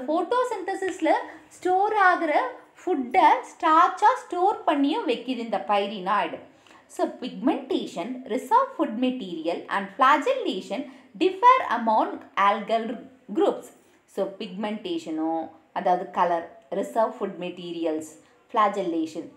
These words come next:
இது ஒவ்வொரு ஆல்கல் குரூப்லேயும் வெவ்வே-, வேறுபடுது.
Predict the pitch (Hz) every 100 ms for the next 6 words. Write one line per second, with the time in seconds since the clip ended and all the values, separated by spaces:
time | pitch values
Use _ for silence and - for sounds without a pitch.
0 | 214 180 180 202 269 403 415 330 190 180
1 | 208 233 254 185 180 175 165 165 196 180
2 | 190 185 180 214 - 165 208 262 262 180
3 | 160 160 180